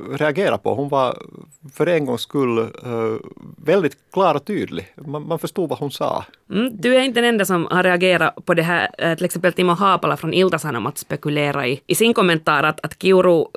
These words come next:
Speaker 2: kanske skulle ha fått hjälp av någon slags, eh, medieträningskonsult.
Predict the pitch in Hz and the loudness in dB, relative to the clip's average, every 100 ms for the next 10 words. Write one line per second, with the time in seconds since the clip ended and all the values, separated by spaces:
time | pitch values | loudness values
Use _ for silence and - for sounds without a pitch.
0 | - 175 170 160 165 165 170 - 170 165 | -6 -4 -2 -4 -6 -6 -6 -2 0 0
1 | - 147 135 151 156 160 151 - - - | 0 -2 -2 -2 -2 -4 -10 -10 -10 -8
2 | 123 - 143 147 160 175 196 - 196 220 | -6 -6 -4 -2 0 0 -2 -2 0 0
3 | 254 277 - 285 277 - 294 311 - | -2 -6 -6 -2 -2 0 -2 -2 -8